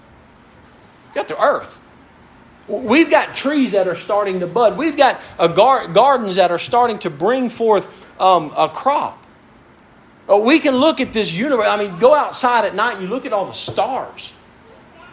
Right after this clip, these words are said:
You see evidence that God has created this. Notice verse twenty-one. I'm sorry, the end of verse twenty.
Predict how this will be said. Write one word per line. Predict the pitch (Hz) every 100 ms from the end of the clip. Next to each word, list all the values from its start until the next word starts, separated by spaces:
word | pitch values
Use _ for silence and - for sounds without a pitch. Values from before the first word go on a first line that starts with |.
| - - -
You | 190 214 262
see | - - 294 330 294 - -
evidence | 262 277 202 170 175
that | - 190 156
God | 156 269 208 151 156
has | 147 175 -
created | - 180 196 226 175 127
this. | 123 135
Notice | 175 214 202
verse | 185 180 - - - - -
twenty-one. | 170 175 190 277 180 - - - - - - - - - - - - -
I'm | - 160
sorry, | 185 180
the | 170
end | - 226 208
of |
verse | 156 151 -
twenty. | 147 160 185